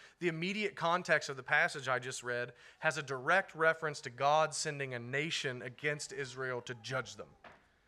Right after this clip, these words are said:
But within that, verse ten contains a broad truth. God declares the end from the beginning,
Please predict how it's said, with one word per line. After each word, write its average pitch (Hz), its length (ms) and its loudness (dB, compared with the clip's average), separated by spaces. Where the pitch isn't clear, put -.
But 156 120 0
within 165 320 -2
that, 113 300 -2
verse 190 320 0
ten 196 240 2
contains 151 420 -2
a 139 80 2
broad 131 360 2
truth. - 400 -10
God 170 320 10
declares 139 640 2
the 139 140 -6
end 151 320 -2
from 139 180 -2
the 147 80 -10
beginning, 131 540 -6